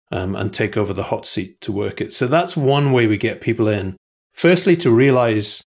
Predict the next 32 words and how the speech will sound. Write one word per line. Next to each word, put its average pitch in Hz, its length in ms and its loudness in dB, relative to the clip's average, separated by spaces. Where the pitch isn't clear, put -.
that 110 240 -2
their 110 180 4
language 120 600 2
or 98 200 -2
their 98 260 0
attitude 113 560 -2
or 95 220 0
what 117 260 0
they're 107 100 -2
trying 107 320 -2
to 101 80 -6
do 107 300 0
is, 98 140 -4
has - 260 -2
some 92 160 -2
strengths, 143 400 0
but 101 160 -2
it 104 60 0
also 107 280 0
has 104 140 -4
some 98 140 -8
downsides, 101 760 -4
because 110 320 -4
their 113 160 -2
colleagues - 500 -2
can 107 200 -2
then 160 260 4
pause 98 320 -2
them 101 100 -4
and 95 120 -4
stop - 320 -2
them, 123 340 -2